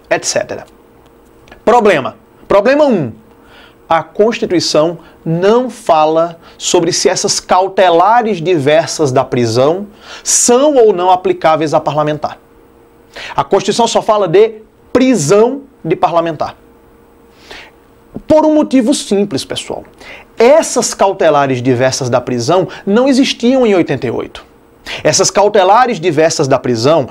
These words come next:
foram inseridas no artigo trezentos e dezenove do Código de Processo Penal no ano de dois mil e oito, vinte anos depois da vigência da Constituição. Então a Constituição não fala de cautelares diversas da prisão. E aí ficou a dúvida,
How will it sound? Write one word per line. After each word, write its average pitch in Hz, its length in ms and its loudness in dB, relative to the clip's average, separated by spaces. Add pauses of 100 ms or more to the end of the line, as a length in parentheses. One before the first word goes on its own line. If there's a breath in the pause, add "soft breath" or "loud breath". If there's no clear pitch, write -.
(140 loud breath)
foram 175 260 0
inseridas 202 680 2
no 185 80 -2
artigo 170 300 -4
trezentos 170 500 0
e 156 40 -2
dezenove 151 640 2 (160 loud breath)
do 156 100 2
Código 156 440 0
de 147 40 0
Processo 139 540 -2
Penal 160 640 0 (280 loud breath)
no 240 200 2
ano 285 180 2
de 226 80 0
dois 233 240 2
mil 269 140 2
e 285 80 4
oito, 247 320 2
vinte 349 360 0
anos 294 320 2
depois 247 400 2
da 175 120 0
vigência 151 400 0
da 131 80 0
Constituição. - 500 -6 (760 loud breath)
Então 220 280 0
a 233 80 -2
Constituição 226 580 -2
não 240 220 0
fala 240 420 0
de 175 100 0
cautelares 165 680 2
diversas 135 440 -2
da 123 120 0
prisão. 123 380 -4 (680 loud breath)
E 208 100 2
aí 214 140 4
ficou 240 300 -2
a 269 60 2
dúvida, 135 500 0